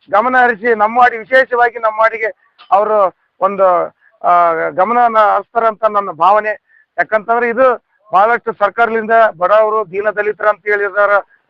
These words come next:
ಅಂತೇಳಿ ಅವ್ರಿಗೆ ಗಮನಕ್ಕಿದೆ. ಹಾಗಾಗಿ ಯಾವುದೇ ರೀತಿಯಿಂದ ಕೆಲಸ ಬಂತಂದ್ರ ನೀವು ಅದ್ರ ಬಗ್ಗೆ ಯಾವ್ದು ಮುಜುಗರಕ್ಕೆ ಒಳಪಡಬೇಡ್ರಿ. ಏನ್ ಸೌಲಭ್ಯ ಬೇಕು ಅದನ್ನ ನಾನು ಕ-, ಕೊಡ್ಲಿಕ್ಕೆ ನಾನು ರೆಡಿ ಇದ್ದೀನಿ ಅಂತೇಳಿ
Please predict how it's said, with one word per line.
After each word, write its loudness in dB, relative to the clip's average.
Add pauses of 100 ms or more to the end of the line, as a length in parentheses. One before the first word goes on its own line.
ಅಂತೇಳಿ 0
ಅವ್ರಿಗೆ 2
ಗಮನಕ್ಕಿದೆ. -4 (460)
ಹಾಗಾಗಿ 0
ಯಾವುದೇ 2
ರೀತಿಯಿಂದ -8
ಕೆಲಸ -4
ಬಂತಂದ್ರ -2 (560)
ನೀವು -2
ಅದ್ರ 0
ಬಗ್ಗೆ -2
ಯಾವ್ದು 0
ಮುಜುಗರಕ್ಕೆ -4
ಒಳಪಡಬೇಡ್ರಿ. 0 (460)
ಏನ್ 2
ಸೌಲಭ್ಯ 0
ಬೇಕು 0
ಅದನ್ನ -4
ನಾನು -6
ಕ-, -2
ಕೊಡ್ಲಿಕ್ಕೆ -4
ನಾನು -2
ರೆಡಿ 0
ಇದ್ದೀನಿ -2
ಅಂತೇಳಿ 0